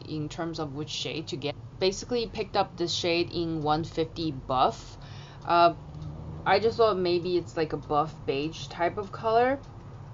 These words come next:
so that's what I did. Um, and this has a, I mean, pretty bulky, uh, packaging, but then again, if you compare to all the cushion po-, compact, they're about the same.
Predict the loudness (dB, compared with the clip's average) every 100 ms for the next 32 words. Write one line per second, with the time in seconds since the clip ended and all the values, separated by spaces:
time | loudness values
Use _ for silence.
0 | -16 -16 -14 -14 -4 4 6 6 2 0
1 | 0 0 2 4 4 0 -12 -14 -14 2
2 | 8 8 6 0 -4 0 2 2 0 0
3 | 0 0 2 2 2 -2 0 2 2 0
4 | -2 -6 -6 -6 -4 -4 -4 -4 -4 -6
5 | -10 -6 -4 -4 -4 -6 -6 -8 -12 -12
6 | -4 -2 0 -2 -2 2 4 4 -2 -6
7 | -2 0 0 2 2 0 -8 -14 -16 -6
8 | -2 0 0 -2 -6 -12 -6 0 0 -2
9 | -6 -6 -4 -2 0 0 0 0 0 0
10 | -2 -2 -2 -2 -2 -2 -2 0 -2 -4
11 | -6 -4 -6 -6 -4 -4 -2 -4 -2 2
12 | 2 2 -10 -2 0 0 4 4 4 -4
13 | -6 -4 -4 -4